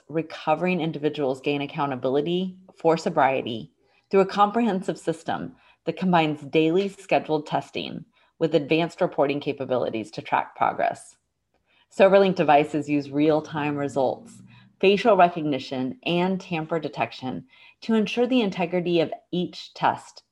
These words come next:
so your loved ones can witness you thrive in recovery. For tips on how to achieve lasting recovery, as well as a fifty dollar off promo code, visit soberlink dot com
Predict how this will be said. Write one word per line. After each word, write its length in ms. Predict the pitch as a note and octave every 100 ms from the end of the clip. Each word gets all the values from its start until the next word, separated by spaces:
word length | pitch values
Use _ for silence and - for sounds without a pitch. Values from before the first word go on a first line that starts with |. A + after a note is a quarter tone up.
| _
so 180 | - F#3+
your 180 | G#3+
loved 220 | A#3 G#3 G3
ones 340 | C3 C#3+ -
can 180 | - E3
witness 380 | E3 D#3 D#3+ D#3
you 100 | D3 -
thrive 240 | B2 B2+
in 100 | C#3
recovery. 680 | C#3 C#3 C3+ - A1 - - _ _ _ _ _ - _
For 100 | G#3+
tips 220 | G#3+ D4
on 120 | C4+ B3+
how 120 | A#3
to 100 | G#3
achieve 380 | F#3 - G3 D#3
lasting 640 | D#3 C#3 E3+ - G3+ G3
recovery, 640 | E3+ D#3+ E3 D#3+ D3+ C#3+ -
as 260 | F#3+ A3+ G3+
well 220 | F3 F3+
as 100 | D#3
a 60 |
fifty 320 | D3+ E3+ - F3
dollar 280 | D#3 D#3
off 340 | - D3 D#3+ -
promo 360 | D3 C#3 D3+
code, 400 | D#3 E3+ F3 F#3 - _ _ -
visit 400 | E3 F3 - -
soberlink 520 | C#3+ D#3 E3+ E3 F3 -
dot 260 | F3+ - -
com 520 | C#3+ C#3 - D3+